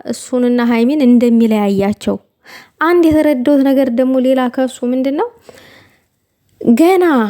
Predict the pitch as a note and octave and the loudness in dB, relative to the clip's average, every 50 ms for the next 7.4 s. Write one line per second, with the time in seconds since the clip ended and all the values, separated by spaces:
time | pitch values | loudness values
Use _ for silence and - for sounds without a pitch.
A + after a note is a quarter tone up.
0 | G3+ - _ _ _ _ _ _ _ _ _ - C4+ B3+ D#4+ F4 D#4+ F4+ E4+ D#4+ | -6 -12 _ _ _ _ _ _ _ _ _ -8 -4 -2 0 2 2 2 2 2
1 | D4 B3+ B3+ A#3+ A3+ A3 G#3+ G#3+ G#3+ - - - - B3 A#3 A3 B3 A#3 A#3 A3+ | 2 2 2 2 2 0 0 -2 -2 -4 -6 -6 -2 0 0 2 2 2 2 2
2 | G#3+ - G#3+ F#3+ G3+ G3+ G#3+ - - G#3+ - - - - - - _ _ - A#3 | 0 0 -2 -2 -2 -4 -6 -8 -8 -6 -4 -2 -2 -2 -4 -6 _ _ -12 -10
3 | A3+ A3+ A3+ B3+ B3+ C4 C#4 C#4+ C4 C4+ B3 A3+ A#3+ A3+ A3 A3+ A3+ A3 A3 A3 | -10 -6 -2 -2 0 2 2 2 2 2 2 2 2 2 2 2 2 2 0 -2
4 | A3 A3+ G#3+ G#3 G#3+ G#3 G#3+ A3 G#3+ - A3+ G#3+ A3 A3+ G#3+ A3 A3+ B3 B3+ B3 | 0 -2 -2 0 0 0 0 0 0 0 0 -2 -2 -2 -2 0 0 0 0 0
5 | - B3+ A#3 A3+ G#3+ G#3 G3+ G3+ - - - - _ _ _ _ _ - A#3 A#3+ | -2 0 2 2 2 0 0 -2 -4 -4 -6 -8 _ _ _ _ _ -6 -4 -2
6 | B3+ C#4 D4+ C#4+ B3+ B3+ B3 - - - - - A#3 - A#3+ C4+ C4+ B3+ - - | 0 0 0 0 0 -2 -4 -6 -8 -8 -8 -8 -4 0 2 0 0 0 -2 -2
7 | C#4+ C#4 C#4+ D4 D4+ D4 - | 0 0 2 0 -2 -2 -4